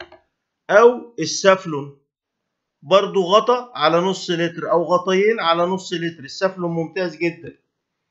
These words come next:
كذلك الستيال، الستيال محلول رغوي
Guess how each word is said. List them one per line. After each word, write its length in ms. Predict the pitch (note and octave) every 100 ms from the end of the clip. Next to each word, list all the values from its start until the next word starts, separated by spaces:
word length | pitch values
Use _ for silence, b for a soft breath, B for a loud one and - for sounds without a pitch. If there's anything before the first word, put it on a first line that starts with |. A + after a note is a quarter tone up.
| _ _
كذلك 760 | C3 C3+ F3 G3+ G#3+ G#3 - _ _
الستيال، 920 | C#3+ - F3 F3+ F3+ F#3 E3+ - - _ _ C3+
الستيال 840 | B2+ D3 D3 E3 F3 F3+ D#3+ C#3
محلول 380 | C#3 - F3+ E3+
رغوي 520 | F3 E3 D3+ D3 -